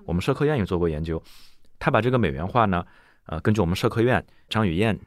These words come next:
这个一个学者的观点啊，他把美元化分成了三个含义。呃，我跟大家转述一下，这三个含义分别是事实美元化、过程美元化和政策美元化。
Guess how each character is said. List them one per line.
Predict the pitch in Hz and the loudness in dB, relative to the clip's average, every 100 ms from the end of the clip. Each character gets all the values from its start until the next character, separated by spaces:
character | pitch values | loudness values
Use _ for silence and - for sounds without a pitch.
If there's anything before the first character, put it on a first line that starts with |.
| _ | _
这 | 92 | -6
个 | 85 | -4
一 | 85 | -4
个 | |
学 | 85 87 | -2 -2
者 | 85 | -2
的 | 78 | -4
观 | 90 82 | -4 -4
点 | 69 | -6
啊， | - | -8
他 | - 113 | -6 -2
把 | 101 | 0
美 | 90 | 0
元 | 67 90 | -4 -2
化 | 117 87 - _ | 0 0 -6 _
分 | 123 | -6
成 | 107 | -4
了 | 95 | -4
三 | - 131 | -2 -4
个 | 104 | -4
含 | 76 76 | -6 -8
义。 | 71 _ _ _ | -10 _ _ _
呃， | - | -6
我 | - 107 | 0 2
跟 | 127 | 2
大 | 131 | 2
家 | |
转 | 143 85 - | 2 -2 -2
述 | - 127 | -4 -4
一 | 78 | -4
下， | 71 - _ - - _ _ | -6 -14 _ -20 -20 _ _
这 | 120 | -2
三 | 127 131 | 0 0
个 | |
含 | 117 95 | 0 0
义 | |
分 | 101 117 | 0 0
别 | 98 | 0
是 | - | 0
事 | 92 143 | -2 -2
实 | - | 0
美 | 92 67 | 0 -2
元 | 69 | -4
化、 | 80 85 - _ - | -2 -4 -4 _ 0
过 | 156 | 0
程 | - 82 | 2 -2
美 | 62 | -4
元 | 65 | -8
化 | - 80 | -6 -6
和 | 80 | -4
政 | - 135 | 0 0
策 | 95 80 | 0 -4
美 | 69 | -6
元 | - | -10
化。 | - - | -8 -10